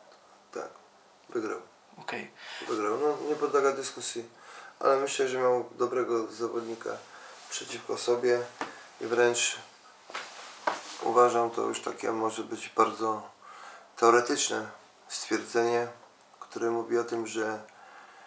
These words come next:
Speaker 1: jakby nie Tedy, to Peja by nie był, nie był taki dobry. Bo był taki przełom, że w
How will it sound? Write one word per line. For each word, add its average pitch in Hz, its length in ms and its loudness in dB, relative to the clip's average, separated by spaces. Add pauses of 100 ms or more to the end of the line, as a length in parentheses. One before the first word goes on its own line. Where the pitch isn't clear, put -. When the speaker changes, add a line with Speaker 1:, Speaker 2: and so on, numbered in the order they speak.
(480)
Speaker 1:
jakby 110 460 0
nie 110 360 -2 (1500)
Tedy, 135 420 4 (480)
to 120 100 -6
Peja 123 340 6
by 107 180 -4
nie 107 100 -2
był, - 360 -10
nie 117 140 0
był 110 140 -6
taki 110 280 -8
dobry. 104 280 -2 (340)
Bo - 80 -8
był 143 140 -2
taki - 280 -6
przełom, 120 580 4 (1120)
że 117 260 -4
w 117 120 -16